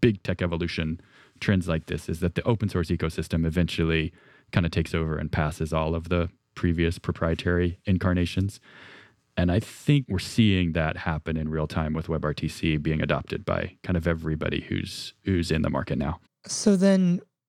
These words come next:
Speaker 2: when was web R T C introduced? And then how was the infrastructure approached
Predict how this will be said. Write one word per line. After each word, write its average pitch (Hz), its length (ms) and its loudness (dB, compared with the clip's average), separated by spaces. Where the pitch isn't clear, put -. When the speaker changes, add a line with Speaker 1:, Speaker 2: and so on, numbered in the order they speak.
Speaker 2:
when 247 200 6
was 285 380 2
web 185 180 4
R 180 100 4
T 180 140 2
C 170 320 6
introduced? 165 640 4
And 175 180 6
then 165 160 6
how 185 440 2
was 170 360 4
the 190 120 -2
infrastructure 165 580 2
approached 151 520 0